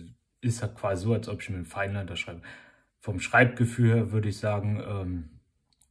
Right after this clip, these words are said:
ist nicht so wie ein normaler Füller. Es ist, ähm,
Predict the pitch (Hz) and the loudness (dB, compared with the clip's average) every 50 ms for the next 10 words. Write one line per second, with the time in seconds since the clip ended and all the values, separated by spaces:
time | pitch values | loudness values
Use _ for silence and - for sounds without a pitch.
0 | _ - - 101 92 95 90 85 95 101 95 95 98 95 95 90 87 95 98 98 | _ -6 -6 -4 -2 -4 -4 -2 -4 -4 -4 -4 -4 -4 -4 -4 -4 -4 -4 -4
1 | 98 90 87 - - - 117 110 107 - - 95 - - - 95 - - - 90 | -4 -6 -8 -8 -2 0 2 2 2 2 -2 -4 -8 -10 -10 -12 -12 -12 -12 -10
2 | 90 90 87 87 87 | -10 -10 -10 -12 -14